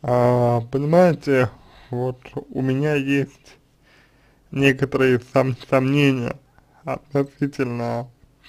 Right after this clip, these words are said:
того, насколько вы готовы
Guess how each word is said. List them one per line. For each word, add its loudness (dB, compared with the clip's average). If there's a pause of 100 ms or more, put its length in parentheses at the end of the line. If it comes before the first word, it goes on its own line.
(140)
того, -2 (1300)
насколько 0
вы -2 (960)
готовы -2